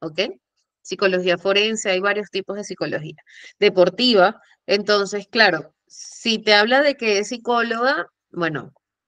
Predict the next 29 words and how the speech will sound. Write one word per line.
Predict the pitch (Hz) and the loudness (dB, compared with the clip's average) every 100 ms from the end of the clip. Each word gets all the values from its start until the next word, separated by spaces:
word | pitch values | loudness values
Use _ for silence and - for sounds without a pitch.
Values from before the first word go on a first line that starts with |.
| _ _ _ _ | _ _ _ _
asumo | 175 180 190 202 | -6 -2 0 2
de | 214 | 2
que | 208 185 | 0 0
no | 190 | 0
tiene | 196 208 214 220 202 | 0 0 2 0 -2
esta, | 202 - 214 208 185 143 - _ _ _ - | -4 -2 2 4 2 0 -8 _ _ _ -2
esta | 180 185 208 | -2 -2 -4
corriente | 214 220 233 226 220 | -2 -2 0 -2 -2
o | |
esta | 190 202 | -6 -10
especialización, | 196 220 220 226 226 226 247 | -8 -6 -6 -6 -8 -4 -2
habría | 233 190 180 | 0 2 2
que | 202 | 2
ver | 202 196 | 0 0
si | 214 | 0
la | 214 208 | 0 0
persona | 180 180 170 | -2 -2 -2
está | 175 - 196 | -4 0 0
colegiada, | 196 208 196 190 233 226 220 180 185 - _ _ _ _ _ | 4 2 2 0 0 4 6 4 2 -4 _ _ _ _ _
¿ya? | 160 143 202 - _ _ _ | -4 -2 -2 -6 _ _ _
Hay | 156 156 | -10 -4
que | 175 | -2
indagar | 185 180 170 175 | 2 4 4 2
en | 202 | 2
eso | 214 208 - 247 247 | 0 -2 -6 -6 -4
y | 202 165 | -4 -2
validar, | 160 170 160 165 165 156 | 0 0 2 2 2 -2
pues, | 156 | -10
¿no? | 180 247 | -8 -8